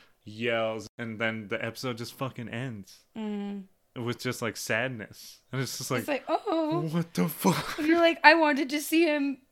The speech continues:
Speaker 1: Yeah, because it's just, again,
Speaker 2: Then
Speaker 1: Zuko just not getting what he wants, but also saying, "I can take it.
Speaker 2: Yeah.
Speaker 1: I know I can."
Speaker 2: He, 'cause he's taken it this far.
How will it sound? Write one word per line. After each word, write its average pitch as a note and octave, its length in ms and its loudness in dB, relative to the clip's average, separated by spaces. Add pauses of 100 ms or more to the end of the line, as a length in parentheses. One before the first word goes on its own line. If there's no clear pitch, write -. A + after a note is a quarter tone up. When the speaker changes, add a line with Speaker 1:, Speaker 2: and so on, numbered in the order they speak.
(240)
Speaker 1:
Yeah, E3 200 0
because A#2+ 360 -4
it's C3 160 -4
just, D3 240 0
again, C#3 240 0
Speaker 2:
Then F#3 300 6
Speaker 1:
Zuko C#3 200 2
just A#2 200 -4
not A#2+ 320 4
getting A#2+ 340 2
what A2 160 0
he A2 120 -4
wants, G#2 500 -6 (120)
but B2+ 100 2
also D3+ 260 2
saying, A2+ 420 0 (340)
"I A#2+ 140 2
can A2+ 220 -2
take A2+ 300 -4
it. - 140 -12 (220)
Speaker 2:
Yeah. G#3 220 -2 (240)
Speaker 1:
I A2 120 -2
know A2+ 280 0
I F#2+ 80 -8
can." - 320 -14
Speaker 2:
He, A#3+ 280 -6
'cause G#3+ 220 -4
he's G3+ 160 -6
taken G#3+ 340 -4
it A#3 140 -6
this B3 200 -8
far. A3+ 340 -6